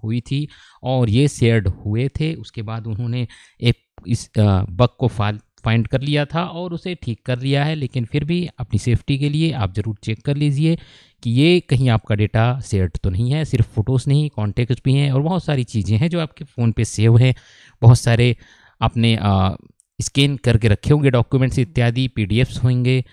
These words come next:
तो उन सभी का शेयरिंग का प्र-, परेशानी रहता है। और जब भी आप कोई एप्लीकेशन अपने फ़ोन पे इंस्टॉल करते हैं, मोबाइल Android पे भी इस्तेमाल करते हैं, तो वो एप्लीकेशन जो है वो लॉगिन करने के लिए परमिशन मांगता है। तो ध्यान रखिए, आप जब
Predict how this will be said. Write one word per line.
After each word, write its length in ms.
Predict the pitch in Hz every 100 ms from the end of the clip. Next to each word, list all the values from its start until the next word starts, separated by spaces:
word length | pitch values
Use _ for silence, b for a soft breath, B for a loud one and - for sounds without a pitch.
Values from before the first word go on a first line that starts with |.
| b b -
तो 80 | 147
उन 180 | 175 190
सभी 340 | 165 139 180
का 280 | - 180 175
शेयरिंग 420 | - 117 120 117
का 100 | 139
प्र-, 260 | - 117 113
परेशानी 360 | 139 110 107 98
रहता 280 | 104 - 156
है। 180 | 151 156
और 140 | 123
जब 200 | 143 175
भी 80 | 202
आप 140 | 180
कोई 160 | 180 -
एप्लीकेशन 720 | 143 160 160 156 - 170 170
अपने 380 | 135 - 147 156
फ़ोन 340 | 143 - 117 107
पे 80 |
इंस्टॉल 420 | 123 113 - 101 90
करते 320 | - 110 151
हैं, 200 | 143 151
मोबाइल 340 | 131 101 104
Android 380 | 117 101 110 101
पे 120 | -
भी 60 | 101
इस्तेमाल 380 | - 101 101 92
करते 340 | 110 - 151
हैं, 220 | 165 175 b b b b b
तो 60 | 165
वो 140 | 190 -
एप्लीकेशन 840 | 143 - 139 135 139 131 160 151
जो 180 | 113 107
है 280 | 104 143
वो 340 | 147 113 165 175
लॉगिन 480 | 110 113 123 185 190
करने 320 | 175 170 175
के 140 | 175
लिए 260 | 165 180 180
परमिशन 540 | - 127 139 135 160
मांगता 480 | 147 107 98 - 104
है। 300 | 92 143 175 B B B -
तो 100 | 101
ध्यान 300 | 92 123 170
रखिए, 340 | 170 165 165
आप 220 | 160 139
जब 160 | 104 113